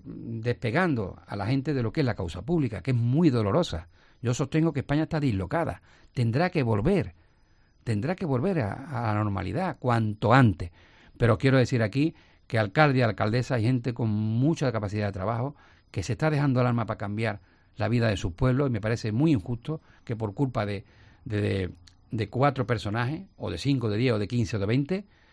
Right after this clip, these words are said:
eh, se esté empañando la vida pública. Porque, como digo, hay mucha gente y muy buena persona detrás de cada sigla,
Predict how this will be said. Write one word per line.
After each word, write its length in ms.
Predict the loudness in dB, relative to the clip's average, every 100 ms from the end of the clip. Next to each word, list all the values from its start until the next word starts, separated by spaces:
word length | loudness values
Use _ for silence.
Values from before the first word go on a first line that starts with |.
| -20 _ -4
eh, 220 | -2 -2
se 160 | -2
esté 340 | -6 -8 -2 0
empañando 560 | 0 0 0 2 2
la 100 | 0
vida 220 | 0 0 -2
pública. 500 | -4 -6 -8 -14 -16
Porque, 180 | -10 -6
como 200 | -4 0
digo, 320 | 2 2 0 -4 -20 -20 -6
hay 140 | 0
mucha 320 | 0 0 0
gente 260 | 4 4 4
y 60 | 2
muy 120 | 2
buena 180 | 0 -2
persona 420 | -4 -4 -4 -6 -12 -14
detrás 360 | -8 -6 -2 -2
de 80 | 0
cada 240 | -2 -4
sigla, 400 | -4 -2 -2 -6